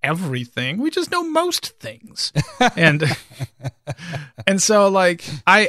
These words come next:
Speaker 1: I think
Speaker 2: We're Smiths. We're good at stuff, right?
Speaker 1: Yeah.
Speaker 2: Isn't that
Speaker 1: Yes. Yeah. <laughs>
Speaker 2: It's one, one good thing Jake has said to,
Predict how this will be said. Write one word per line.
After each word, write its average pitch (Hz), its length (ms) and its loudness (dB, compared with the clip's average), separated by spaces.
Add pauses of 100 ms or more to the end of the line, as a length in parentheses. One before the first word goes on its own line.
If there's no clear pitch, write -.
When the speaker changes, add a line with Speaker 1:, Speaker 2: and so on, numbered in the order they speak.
(100)
Speaker 1:
I 185 120 4
think 208 400 0 (140)
Speaker 2:
We're 202 100 2
Smiths. 214 420 0
We're 160 100 -2
good 185 180 -6
at 131 140 -2
stuff, - 420 -6
right? 127 200 0
Speaker 1:
Yeah. 175 200 2
Speaker 2:
Isn't 147 120 -4
that 147 200 4
Speaker 1:
Yes. 131 460 2 (140)
Yeah. 151 1500 2
<laughs> - 40 -12 (220)
Speaker 2:
It's 113 80 -8
one, 135 260 -4
one 143 160 -2
good 143 220 -2
thing 139 180 -4
Jake 127 240 -4
has 117 120 -6
said 123 220 -6
to, 107 180 -6